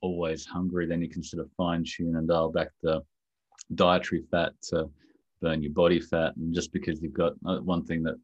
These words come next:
I've fallen prey to is, you know, just because you've got ketones doesn't mean they're coming from your body. If you can have, you know,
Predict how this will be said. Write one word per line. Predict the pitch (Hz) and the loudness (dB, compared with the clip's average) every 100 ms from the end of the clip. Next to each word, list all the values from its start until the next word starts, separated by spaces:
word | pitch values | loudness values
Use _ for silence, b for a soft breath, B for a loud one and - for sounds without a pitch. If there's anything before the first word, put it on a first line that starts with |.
| _ | _
I've | 78 92 92 | 2 2 2
fallen | - 85 80 71 | -2 -2 -2 -2
prey | 85 80 78 | 2 2 2
to | 85 80 | -2 -2
is, | 80 78 | -2 -2
you | 87 | 0
know, | 80 82 b b _ - | 0 -4 b b _ -4
just | 104 - | -4 -2
because | - - | -2 0
you've | - | 0
got | - | 0
ketones | - 95 92 - 82 82 | 2 4 4 4 0 0
doesn't | - - | -2 0
mean | 90 82 | 0 0
they're | 76 | 0
coming | 90 85 82 - | -2 -2 -2 -2
from | 85 | -2
your | 80 | 2
body. | 90 90 87 80 | 4 4 4 2
If | 78 | -2
you | 82 | 0
can | 90 | 0
have, | 85 82 80 | 2 0 0
you | 90 | 0
know, | 78 | 0